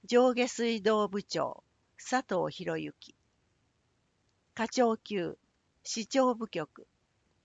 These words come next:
財政課公有財産活用室長、松枝大作。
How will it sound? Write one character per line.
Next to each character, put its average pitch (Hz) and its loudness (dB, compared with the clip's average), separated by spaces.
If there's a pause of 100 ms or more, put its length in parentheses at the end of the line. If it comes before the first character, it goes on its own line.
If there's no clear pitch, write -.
(280)
財 247 4
政 233 -2
課 156 0
公 240 4
有 240 2
財 226 2
産 165 -4
活 202 -6
用 214 0
室 - -10
長、 - -4 (600)
松 214 -2
枝 175 0
大 180 -4
作。 - -10